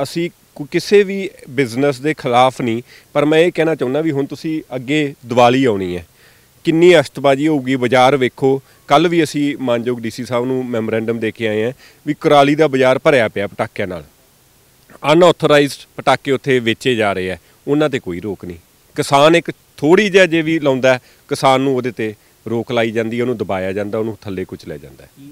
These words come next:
Speaker 2: ਇਸ ਨੂੰ ਪਟਾਕਿਆਂ ਦੇ ਨਾਲ ਕੰਪੇਅਰ ਕੀਤਾ ਜਾ ਸਕਦਾ ਹੈ? ਕਿਉਂਕਿ ਜਿਸ ਹਿਸਾਬ ਦੇ ਨਾਲ ਇਸ ਵਕਤ ਨਾੜਾਂ ਨੂੰ ਅੱਗ ਲਗਾਈ ਜਾ ਰਹੀ ਹੈ, ਦੋ ਹਜ਼ਾਰ ਤੇਈ ਦੀ ਅਸੀਂ ਜੇਕਰ ਗੱਲ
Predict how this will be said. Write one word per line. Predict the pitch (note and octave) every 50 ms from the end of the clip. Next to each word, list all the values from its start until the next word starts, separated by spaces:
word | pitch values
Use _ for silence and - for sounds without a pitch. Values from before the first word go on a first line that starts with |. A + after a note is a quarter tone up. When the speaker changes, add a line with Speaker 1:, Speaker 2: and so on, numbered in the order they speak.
| - _ -
Speaker 2:
ਇਸ | B2+ - - -
ਨੂੰ | B2+ B2+ B2+ C3 B2+ -
ਪਟਾਕਿਆਂ | B2 - A2 G#2 G2+ - - B2 A#2+
ਦੇ | A#2+ A#2+
ਨਾਲ | A#2 A2 A2+ A2+
ਕੰਪੇਅਰ | G#2+ - A2+ A2 G#2 - A2 A2+ A#2+
ਕੀਤਾ | A#2 - A#2 - _ A2+ A2+
ਜਾ | A2 G2+ G#2 G#2+ A2
ਸਕਦਾ | - - A#2 G#2+ A2 A2 A2+ A2+
ਹੈ? | A#2 A#2 A#2
ਕਿਉਂਕਿ | A#2 - A#2+ A#2 A2+ - - B2 A#2+
ਜਿਸ | A#2 G#2+ A2 A2 G#2+ -
ਹਿਸਾਬ | B2 A2+ A#2 - - G#2+ G2+ G2 G2 G2+
ਦੇ | A2 G#2+
ਨਾਲ | G#2 G#2+ G#2+ A2 A2 A2
ਇਸ | G#2+ - -
ਵਕਤ | A#2 A2 - _ -
ਨਾੜਾਂ | A2 G#2 G2+ G2+ G2 G#2
ਨੂੰ | A2+ A2 G2+
ਅੱਗ | G2 F#2+ A2
ਲਗਾਈ | G#2+ G2+ G2 G2+ G2 G2
ਜਾ | F#2 F#2+ G2 F#2
ਰਹੀ | F#2 - F#2+ F#2+ F#2 F#2
ਹੈ, | F#2+ F#2
ਦੋ | F#2 G2+ G2+ G#2
ਹਜ਼ਾਰ | G2+ A#2 A#2 -
ਤੇਈ | - - A#2 A2+
ਦੀ | A2 A2 A#2+ A2+
ਅਸੀਂ | G#2+ - A#2
ਜੇਕਰ | G2+ A2+ G#2+ - A#2+ G#2
ਗੱਲ | G2+ G#2 F#2+ G2